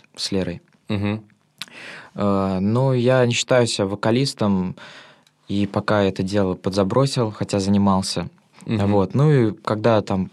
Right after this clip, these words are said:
Speaker 1: пару человек написало, что вот без этого парня лучше, э, одна там пой-, ну, пару человек там, кажется, так писало, но как-то вот теряется сила и вера в себя.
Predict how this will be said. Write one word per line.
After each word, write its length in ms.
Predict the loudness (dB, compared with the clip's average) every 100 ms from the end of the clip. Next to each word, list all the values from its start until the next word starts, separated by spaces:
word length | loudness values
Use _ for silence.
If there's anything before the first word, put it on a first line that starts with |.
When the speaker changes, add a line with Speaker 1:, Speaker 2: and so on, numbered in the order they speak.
| 0
Speaker 1:
пару 220 | 4 4
человек 300 | 2 0 0
написало, 480 | -2 -4 -2 0 0
что 240 | -4 -4 -4
вот 180 | -4
без 220 | -4 -4 -4
этого 260 | -6 -6
парня 340 | 0 0 0 -2
лучше, 520 | 0 0 0 -2 -2 -6 -12 -12 -12 -6
э, 500 | -4 -2 -4 -4 -4
одна 420 | -2 0 0 0
там 200 | -2 -2
пой-, 180 | 0 0
ну, 100 | 0
пару 400 | 2 2 2 0
человек 280 | -2 -4 -4
там, 140 | -6
кажется, 280 | -2 -4 -4
так 120 | -8 -6
писало, 420 | -4 0 2 2
но 120 | 0
как-то 300 | -4 -6 -8
вот 100 | -4
теряется 600 | 0 2 0 -4 -8 -8
сила 440 | -6 -4 -4 -6 -8 -10 -6
и 80 | -2
вера 260 | 0 0
в 80 | -4
себя. 380 | -4 0 0